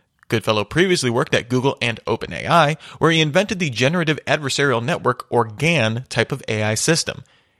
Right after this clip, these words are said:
He joins the former head of Google's A I division, John Giandrea, who went to Apple last April.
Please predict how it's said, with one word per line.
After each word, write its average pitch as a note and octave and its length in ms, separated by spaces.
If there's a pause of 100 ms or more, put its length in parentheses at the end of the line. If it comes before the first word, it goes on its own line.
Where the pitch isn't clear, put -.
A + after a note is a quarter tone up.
(140)
He - 100
joins C#3+ 300
the A#2 60
former A2 220
head B2 180
of A2+ 100
Google's A2 320
A A2+ 100
I C#3+ 120
division, B2 440
John A#2 320
Giandrea, A2+ 640 (200)
who C#3 60
went G#3 200
to - 120
Apple D3 440
last - 260
April. - 320